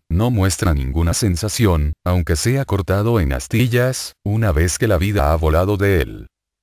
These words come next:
Se han llevado a cabo demostraciones por hombres de ciencia, especialmente por el profesor Bose,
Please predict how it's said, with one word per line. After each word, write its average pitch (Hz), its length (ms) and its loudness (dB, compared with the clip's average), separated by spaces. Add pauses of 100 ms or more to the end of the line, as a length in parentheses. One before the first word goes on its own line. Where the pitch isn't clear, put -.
(120)
Se - 320 -2
han 113 140 -2
llevado 87 460 2
a 76 40 0
cabo 104 360 2
demostraciones 95 880 -2
por 87 180 0
hombres 110 440 -2
de 85 120 0
ciencia, 85 640 2 (100)
especialmente 82 880 0
por 101 160 0
el 107 140 0
profesor 85 500 0
Bose, 92 440 0